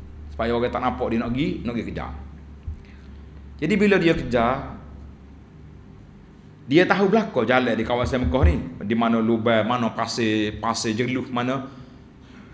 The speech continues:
mana kalau kita kat macam driver bas, driver taksi, tahu belakang sini, tak?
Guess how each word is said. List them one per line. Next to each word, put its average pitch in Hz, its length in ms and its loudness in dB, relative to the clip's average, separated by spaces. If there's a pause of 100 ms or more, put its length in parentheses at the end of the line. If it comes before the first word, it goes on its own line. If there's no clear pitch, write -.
(1600)
mana - 240 -10
kalau 127 160 0
kita 120 240 0
kat 127 160 -2
macam 120 160 2
driver 110 320 2
bas, 98 240 0
driver 104 240 0
taksi, 104 320 -6
tahu 107 240 2
belakang 107 240 2
sini, 85 240 -6
tak? 92 400 -8